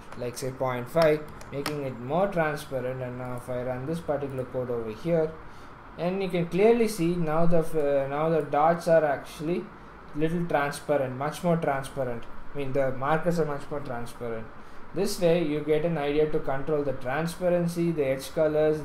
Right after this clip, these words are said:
line width and the marker size. Suppose if I were to increase my marker size by thousand area, thousand pixels per, uh, given area, now you can clearly see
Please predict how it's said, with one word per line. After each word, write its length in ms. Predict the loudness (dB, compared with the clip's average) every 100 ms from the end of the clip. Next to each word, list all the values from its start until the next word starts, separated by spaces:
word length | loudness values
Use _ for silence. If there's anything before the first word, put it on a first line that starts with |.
| -2
line 360 | 0 0 -2
width 220 | 0 0 0
and 280 | -4 -4
the 320 | -2 0 0 -2
marker 420 | -4 -6 -6 -8
size. 300 | -6 -8 -6 -4 -2 0 0 0
Suppose 460 | 0 0 2 2
if 120 | 2 2
I 80 |
were 140 | 4 2
to 120 | 2
increase 320 | 0 2 2
my 120 | 0
marker 440 | -6 -4 -4 -2 -4
size 360 | -2 -2 -2 -4
by 360 | -2 0 0 -2
thousand 460 | 2 6 6 4 0
area, 440 | 0 2 2 2 -6 -12 -10
thousand 400 | 0 2 2 0
pixels 400 | -4 -4 -4 -6 -6
per, 360 | -2 0 -2 -6 -12 -16 -14 -12
uh, 280 | -4 -4 -4 -8 -14 -16 -14 -8
given 260 | -6 -6 -6
area, 440 | -2 0 0 -2 -6 -14 -16 -20 -20 -20 -20 -20 -20 -20 -20 -20 -20 -16 -8
now 140 | -4
you 140 | -4
can 180 | -4 -6
clearly 340 | -2 0 0 -2
see 300 | -2 -4